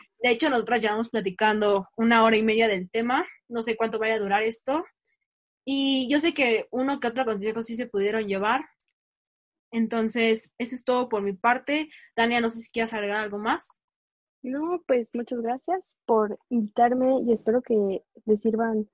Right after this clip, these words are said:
Speaker 2: pues, los pequeños consejos, experiencias que hemos tenido y, pues, los apliquen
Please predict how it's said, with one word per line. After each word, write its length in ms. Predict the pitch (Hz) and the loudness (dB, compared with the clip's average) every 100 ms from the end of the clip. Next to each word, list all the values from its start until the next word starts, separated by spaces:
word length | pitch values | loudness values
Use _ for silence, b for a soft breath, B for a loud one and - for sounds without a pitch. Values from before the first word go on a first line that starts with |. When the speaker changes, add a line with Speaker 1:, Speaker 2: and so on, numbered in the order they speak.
| _ _ _ _ | _ _ _ _
Speaker 2:
pues, 140 | 233 220 | -2 0
los 140 | 214 | 0
pequeños 500 | 214 208 220 233 233 - | 0 0 2 2 0 0
consejos, 640 | 220 208 214 214 226 226 | 0 2 2 2 2 2
experiencias 1000 | 214 _ - 208 208 220 233 - 302 330 - | 0 _ 0 2 4 4 2 0 0 0 -2
que 220 | - 214 202 _ _ _ _ | -2 0 -2 _ _ _ _
hemos 360 | - 233 233 - | 2 4 4 2
tenido 480 | 214 214 240 392 - _ _ _ _ - | 2 2 2 0 -2 _ _ _ _ -6
y, 100 | 233 | -2
pues, 240 | 220 220 - | 2 2 0
los 220 | - 214 214 | -4 -2 0
apliquen 560 | 208 269 330 370 311 | 0 0 2 2 2